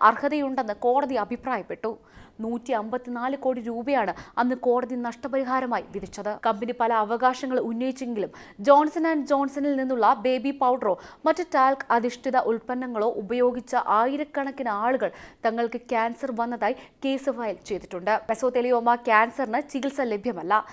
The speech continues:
ക്യാൻസർ സാധാരണയായി ശ്വാസകോശത്തിന് ചുറ്റുമുള്ള ടിഷ്യൂകളിലാണ് ബാധിക്കുന്നത്. എന്നാൽ ചിലപ്പോൾ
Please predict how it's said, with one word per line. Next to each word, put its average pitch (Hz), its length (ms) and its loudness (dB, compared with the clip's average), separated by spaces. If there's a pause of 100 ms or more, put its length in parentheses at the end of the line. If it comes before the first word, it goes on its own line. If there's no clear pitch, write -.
(320)
ക്യാൻസർ 339 420 8
സാധാരണയായി 285 760 0
ശ്വാസകോശത്തിന് 247 800 0
ചുറ്റുമുള്ള 240 420 -2 (300)
ടിഷ്യൂകളിലാണ് 262 560 0 (120)
ബാധിക്കുന്നത്. 190 460 -4 (400)
എന്നാൽ 220 160 -4 (140)
ചിലപ്പോൾ 226 340 2